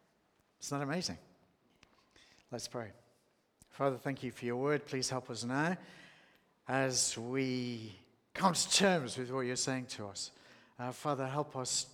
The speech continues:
to recognize that you're speaking to us through this passage of the Scriptures. And Father, that you're present here by your Spirit. And so, Father, we pray that your Holy Spirit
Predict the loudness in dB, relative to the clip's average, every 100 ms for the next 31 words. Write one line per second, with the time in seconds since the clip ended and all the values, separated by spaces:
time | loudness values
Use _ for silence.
0 | -8 -4 -2 -2 -2 -4 -2 0 0 0
1 | -2 -4 -2 2 2 2 -4 -4 -4 -2
2 | 0 0 -2 -4 -18 -20 -20 -18 -6 0
3 | 0 0 -2 -4 2 2 2 -2 -6 -8
4 | -8 -6 -2 -2 -2 -2 0 0 -2 -8
5 | -20 -20 -20 -2 -2 2 12 12 12 6
6 | 4 4 4 2 0 -2 0 0 2 0
7 | 2 2 0 2 4 4 2 -4 -2 -2
8 | 0 0 0 -4 -6 -4 -2 -4 -4 -6
9 | -4 -6 -4 -4 -6 -10